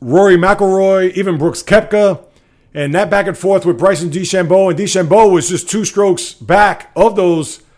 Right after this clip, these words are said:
aforementioned troika at the top of the leaderboard. But in the back nine, he just fell apart. He said he suffered bad break after bad break. Uh, to me, that sounds like an excuse.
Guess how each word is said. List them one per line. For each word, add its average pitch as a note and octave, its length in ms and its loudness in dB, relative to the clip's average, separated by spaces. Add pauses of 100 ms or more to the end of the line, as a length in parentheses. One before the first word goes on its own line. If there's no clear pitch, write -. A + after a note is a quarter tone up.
(420)
aforementioned E3+ 880 -2 (240)
troika F3 540 0
at D3+ 80 -4
the C#3+ 80 -10
top D#3+ 220 -2
of D3 120 -6
the D#3 120 0
leaderboard. D#3 380 0
But D3 200 -4
in D3 120 -6
the C#3+ 60 -2
back F3+ 300 0
nine, F#3+ 240 0
he E3+ 100 0
just D3 180 -10
fell C#3+ 160 0
apart. E3+ 440 0 (680)
He F3 120 -2
said F#3 160 0
he E3+ 80 -2
suffered C#3+ 360 -4
bad D3+ 240 0
break D3+ 200 -2
after C3 160 -4
bad C#3+ 240 0
break. D3 300 -2
Uh, A#2+ 80 -8
to - 100 -10
me, E3 120 0
that B2+ 100 -4
sounds C3+ 180 -2
like A2 100 -6
an F2 80 -18
excuse. C#3+ 600 -4